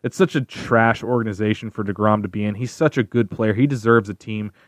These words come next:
that can at least not be a running joke. And you look at what happened with Yoenis Cespedes yesterday. Uh, didn't report to the team, went awol.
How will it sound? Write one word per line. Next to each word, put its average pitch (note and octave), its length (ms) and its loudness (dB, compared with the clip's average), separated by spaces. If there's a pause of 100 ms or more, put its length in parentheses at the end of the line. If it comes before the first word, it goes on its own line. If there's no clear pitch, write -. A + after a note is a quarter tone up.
that B2 100 -4
can C3+ 180 -4
at A#2+ 120 -4
least B2+ 240 -2
not A#2 400 -2
be A#2 100 -4
a G#2+ 60 2
running G#2 400 0
joke. G2 360 0
And G2+ 80 -16
you G#2+ 60 -6
look C3+ 160 2
at C3+ 80 0
what A#2+ 100 0
happened A2+ 360 0
with G2 100 -6
Yoenis G2 200 -4
Cespedes G#2 600 0
yesterday. G2 480 0 (340)
Uh, F#2 200 -2
didn't B2 260 2
report A#2+ 360 2
to - 60 -16
the G#2 80 -8
team, A2 300 -4
went A2 200 -4
awol. G#2+ 500 4